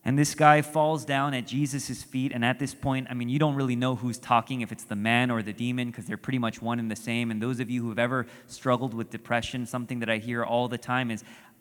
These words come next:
you know, honestly, this has become such a part of who I am. This has defined me so much that sometimes I don't know who's talking,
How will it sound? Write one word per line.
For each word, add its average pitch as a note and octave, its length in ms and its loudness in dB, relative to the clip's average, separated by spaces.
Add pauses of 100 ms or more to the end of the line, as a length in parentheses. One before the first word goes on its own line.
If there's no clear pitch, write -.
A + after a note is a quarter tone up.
(120)
you C3+ 100 -2
know, B2+ 460 0
honestly, C#3+ 500 2
this A#2+ 200 -8
has A#2 120 -6
become C3 340 -2
such C3 240 -4
a A#2 60 -4
part B2+ 340 2
of B2+ 120 -8
who B2+ 160 -2
I A2 140 2
am. A#2 300 -2
This A2 140 -10
has G#2+ 100 -8
defined A#2+ 560 0
me B2 120 -4
so B2 220 -4
much A#2 200 -4
that - 240 2
sometimes C#3 260 -4
I A2+ 120 2
don't B2 140 -2
know A#2+ 120 -2
who's A#2 200 -6
talking, - 440 -6